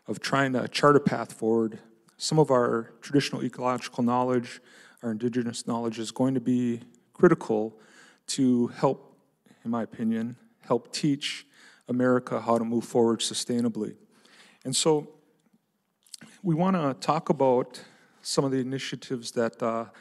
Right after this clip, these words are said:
that have been put forward by the president. And, uh, so I have two, uh, distinguished panelists with me today. Uh, Chair-, Chairwoman Mallory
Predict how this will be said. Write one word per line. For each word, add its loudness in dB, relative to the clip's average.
that -4
have -2
been -4
put 2
forward 2
by -4
the -8
president. -2
And, -2
uh, 2
so -4
I 0
have -2
two, -2
uh, -8
distinguished -2
panelists -2
with 2
me -2
today. 2
Uh, -8
Chair-, 2
Chairwoman 4
Mallory 4